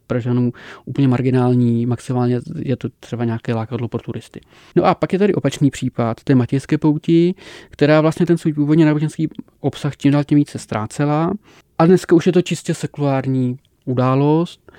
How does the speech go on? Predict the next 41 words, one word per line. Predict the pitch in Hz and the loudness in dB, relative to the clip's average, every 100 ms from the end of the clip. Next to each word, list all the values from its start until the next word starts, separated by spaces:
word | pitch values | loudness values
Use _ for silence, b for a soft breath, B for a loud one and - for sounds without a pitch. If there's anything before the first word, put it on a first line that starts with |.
| B | B
která | B 160 151 | B 0 2
si | 151 156 | 2 -2
vlastně | 151 160 | -2 -4
z | |
té | - 156 | -2 -2
původní | 143 139 151 | 0 -2 2
Matějské | 143 127 143 - | 0 0 -4 -4
pouti | 151 139 135 | -4 -4 -4
ponechala | 147 143 135 - 147 | -4 -2 -2 -2 -2
jenom | 147 143 143 | 2 2 2
to | 143 151 | 0 0
jméno, | 139 135 143 147 160 _ _ | 0 0 -2 -4 -10 _ _
případně | - 135 143 135 | -10 -4 -2 -2
termín, | 127 127 127 127 135 143 - b b | 0 2 2 2 0 -2 -6 b b
ale | 139 143 | 0 2
většina | 143 - 156 | 2 2 0
lidí, | 143 143 | 0 -2
jak, | 139 - | -4 -6
jak | 127 | -6
už | 143 | -8
jsem | 147 | -6
zmiňoval, | 135 139 143 143 | -2 0 0 0
vůbec | 135 143 151 | 0 -2 -4
neví, | 151 147 147 143 143 | -2 -2 0 -2 -6
eh, | _ - _ _ _ 131 131 131 131 | _ -20 _ _ _ -6 -2 0 0
kde | 135 139 | 0 0
ten | 139 | -2
kostel | 139 131 143 | -2 -4 -6
svatého | 139 127 139 135 | -6 -6 -4 -4
Matěje | 131 139 135 131 135 - - | -2 -2 -2 -2 -6 -12 -4
leží | 123 120 139 143 156 170 - | -2 0 0 0 -2 -6 -6
a | 143 | 0
možná | 143 143 147 143 135 - | 2 2 2 -2 -4 -12
už | - - | -14 -8
ani | 143 143 | -4 -4
netuší, | 135 131 - | -4 -6 -6
že | 139 | -6
to | 135 | -6
původně | 139 135 139 139 | -6 -2 0 0
mělo | 135 135 | 0 -2
nějaký, | 131 127 135 131 | -4 -4 -4 -6